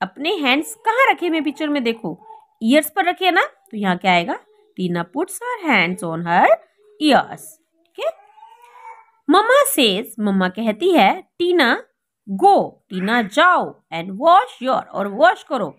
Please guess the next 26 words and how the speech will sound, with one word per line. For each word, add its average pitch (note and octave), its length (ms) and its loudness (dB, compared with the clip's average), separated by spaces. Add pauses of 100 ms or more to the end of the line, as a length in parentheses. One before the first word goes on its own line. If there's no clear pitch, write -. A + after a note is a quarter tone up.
(440)
पिक्चर G#3+ 260 -6
में C#4+ 100 -4
देखो D#4+ 200 -2
क्या E4 200 0
लग E4 120 -2
रहा E4+ 140 2
है D#4+ 60 2
आपको? D4 340 -10 (320)
Wash B3 220 -2
your D#4 220 4 (840)
hands, G3 680 0 (280)
ओके। F#4+ 280 0 (1300)
नंबर G3 180 4
सिक्स, C4 460 0 (500)
then F4+ 220 2
bring D#4+ 520 -2
your, F3+ 140 -2 (440)
तब D4+ 220 -4 (480)
लाओ, B3 480 2 (440)
bring C#4+ 260 -2
means E4 200 -2
होता A#4+ 140 -6
है C#5 100 -2
लाना, F#3+ 340 -2 (140)
your C4 240 0 (100)
अपने, E4 420 -4